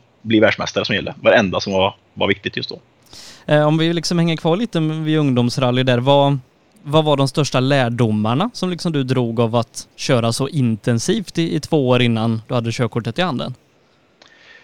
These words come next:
Speaker 1: En sak som, som jag lärde mig mycket av det,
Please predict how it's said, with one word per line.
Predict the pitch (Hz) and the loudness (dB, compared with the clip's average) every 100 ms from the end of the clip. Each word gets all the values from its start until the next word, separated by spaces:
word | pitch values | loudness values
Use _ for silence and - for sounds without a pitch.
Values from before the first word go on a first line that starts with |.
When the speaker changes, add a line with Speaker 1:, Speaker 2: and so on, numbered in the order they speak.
| _ _ _ _ _ - | _ _ _ _ _ 0
Speaker 1:
En | 135 196 | 2 4
sak | - 190 - | 6 6 4
som, | - 135 123 113 | 2 2 2 0
som | 113 | -2
jag | 90 | 0
lärde | 110 170 | 2 2
mig | 180 | 0
mycket | - - | -2 2
av | 110 95 | 2 2
det, | 107 101 | 2 0